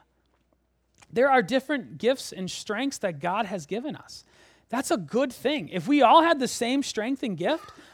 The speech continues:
how would we reach out to our community and reach people and tell them about Jesus?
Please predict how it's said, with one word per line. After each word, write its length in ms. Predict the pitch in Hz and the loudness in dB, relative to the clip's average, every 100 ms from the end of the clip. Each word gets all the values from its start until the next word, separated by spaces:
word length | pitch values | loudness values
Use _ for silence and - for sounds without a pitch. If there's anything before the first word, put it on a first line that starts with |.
| - | -8
how 200 | 247 294 | 0 2
would 140 | 311 | 2
we 140 | 254 | 0
reach 340 | 208 233 269 - | -2 -4 -4 -4
out 320 | 262 294 - | -6 -6 -8
to 100 | - | -4
our 120 | 214 202 | -2 -2
community 580 | 196 190 285 214 170 | -4 -4 -2 -2 -4
and 160 | 165 175 | -6 -6
reach 240 | 233 240 | -6 -6
people 320 | - 285 262 190 | -4 -4 -2 -6
and 100 | 170 | -2
tell 160 | 196 | 0
them 100 | 214 | 0
about 240 | 208 196 143 | 0 -4 -4
Jesus? 560 | 147 302 196 123 - | -6 -6 -6 -12 -20